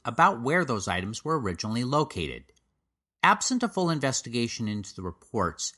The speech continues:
that the undergarments and one shoe were found in the grove with the bike and that items of victims' clothing were recovered from Neil Ranch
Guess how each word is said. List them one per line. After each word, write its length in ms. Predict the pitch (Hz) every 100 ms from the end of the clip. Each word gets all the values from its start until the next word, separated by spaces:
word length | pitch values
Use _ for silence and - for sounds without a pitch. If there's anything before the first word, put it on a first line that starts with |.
| _
that 120 | 107
the 140 | 117
undergarments 800 | - 151 180 165 160 165 151 - -
and 220 | 95 92
one 240 | 87 139 185
shoe 540 | 180 - 147 95 82 - -
were 120 | 101
found 560 | - 139 117 104 98 -
in 220 | - 131 180
the 80 |
grove 520 | 170 113 101 98 101 - _
with 300 | 95 135 -
the 40 |
bike 520 | 160 - 170 104 - - _ _ _
and 220 | 120 117
that 340 | 110 95 - - _ _
items 440 | 127 165 180 175 131
of 160 | 110
victims' 340 | 131 - 123 -
clothing 600 | - 185 180 113 92 98 -
were 100 | 113
recovered 560 | 110 - 143 151 135
from 160 | 117 101
Neil 240 | 120 120
Ranch 560 | 98 131 151 107 -